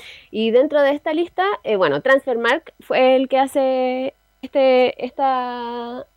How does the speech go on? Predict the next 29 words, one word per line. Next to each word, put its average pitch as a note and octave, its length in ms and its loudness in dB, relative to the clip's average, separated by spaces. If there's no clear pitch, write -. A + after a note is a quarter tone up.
esta D4+ 260 -8
lista, C4 320 -2
este B3+ 160 2
listado. C4+ 520 0
Y E4+ 180 2
dentro F4+ 340 4
de, C4+ 640 4
de G3 180 0
los F#3+ 160 0
jugadores F3+ 480 0
chilenos E4 540 -2
hay C#4+ 160 0
cuatro A#3+ 260 2
que C#4 120 2
destacan C#4+ 960 0
de A#3 120 6
Universidad A3 520 4
Católica. C4+ 580 0
Y G3+ 80 0
el G#3+ 80 0
primero A#3+ 320 2
es E4 200 0
Ignacio A#3 400 -2
Saavedra A#3+ 540 0
con G#3+ 280 -4
dos D4+ 180 0
punto D4 720 -2
un E4+ 320 2
millón D#4 400 0